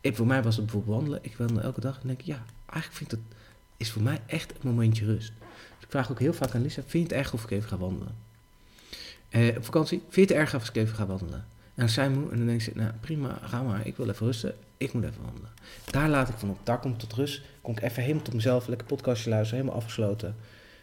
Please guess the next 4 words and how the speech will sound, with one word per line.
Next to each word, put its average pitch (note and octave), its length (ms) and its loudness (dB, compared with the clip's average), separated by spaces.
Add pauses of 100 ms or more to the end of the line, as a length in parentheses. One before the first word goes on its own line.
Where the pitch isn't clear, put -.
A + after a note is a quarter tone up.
(680)
Eh, - 120 -8 (680)
heerlijk. - 520 -2 (640)
En, G#2+ 320 4
eh, F#2 220 0